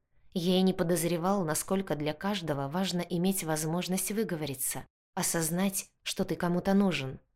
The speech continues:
Одинокий не тот, рядом с кем никого нет, а тот, кого некому выслушать. Веркур слушал меня, а я, кажется, за несколько лет молчания не мог наговориться.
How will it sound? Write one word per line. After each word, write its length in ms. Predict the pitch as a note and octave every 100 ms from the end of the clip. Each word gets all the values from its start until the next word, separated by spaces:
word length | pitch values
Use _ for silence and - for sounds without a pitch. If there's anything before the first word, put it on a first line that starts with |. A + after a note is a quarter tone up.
| _ _ _
Одинокий 520 | G#3+ G3 A3+ A3+ A3+
не 140 | G#3+ G#3+
тот, 260 | B3 B3
рядом 280 | F3+ D#3+ F3
с 100 | E3+
кем 180 | - E3+
никого 380 | F3 - F3 G3
нет, 360 | G3+ C#3+ - - _ _
а 120 | - G3
тот, 360 | - E3+ F#3+
кого 280 | - E3+ F3+
некому 400 | F#3 F3+ F#3+ F#3
выслушать. 640 | G3 - D3 - A#2+ - - _ _ _ -
Веркур 520 | E3 F#3 F#3 G3 F#3
слушал 480 | - G3+ A3+ - D3
меня, 400 | C#3+ C3 B2+ B2+ _ _ -
а 140 | F3+
я, 260 | E3+ G#3 G#3
кажется, 720 | - F3 F3 E3+ - E3 D#3+
за 200 | - F#3
несколько 520 | F#3 F#3 - D3+ F3
лет 200 | E3+ F3+
молчания 600 | D#3+ D#3 - G3 F#3+ F3 E3+
не 120 | F3
мог 220 | F3+ F3+
наговориться. 720 | F3+ F3+ F#3 G3 F#3 - -